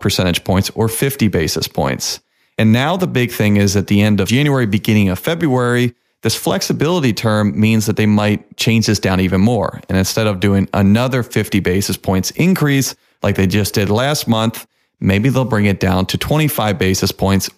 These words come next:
or point two five percent. Okay, Hunt, this is all great, and you read out a bunch of numbers here, but what does this mean for me? Why did you even give me this update on it? Well,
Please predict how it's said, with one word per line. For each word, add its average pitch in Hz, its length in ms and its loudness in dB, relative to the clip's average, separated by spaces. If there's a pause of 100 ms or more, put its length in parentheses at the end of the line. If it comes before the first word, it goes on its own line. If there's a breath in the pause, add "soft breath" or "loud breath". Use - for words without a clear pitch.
or 104 100 0
point - 460 -2
two 92 220 0
five - 400 -6
percent. 95 420 -2 (340)
Okay, 151 220 0
Hunt, 117 180 2
this 139 120 2
is 135 120 4
all 131 120 0
great, 104 420 0
and 95 180 2
you 98 100 4
read 110 180 0
out 110 100 -2
a 104 60 0
bunch 104 260 -2
of 95 80 0
numbers 123 400 0
here, 107 400 0 (160)
but 107 240 -2
what 135 200 -2
does 165 160 -4
this 131 220 -2
mean 98 280 4
for 98 140 -2
me? 104 220 2
Why 92 280 0
did 110 180 0
you 120 60 4
even 104 220 2
give 92 160 0
me 95 120 2
this 90 220 -2
update 76 440 -4
on 58 140 -2
it? - 140 -12 (520)
Well, 190 320 -2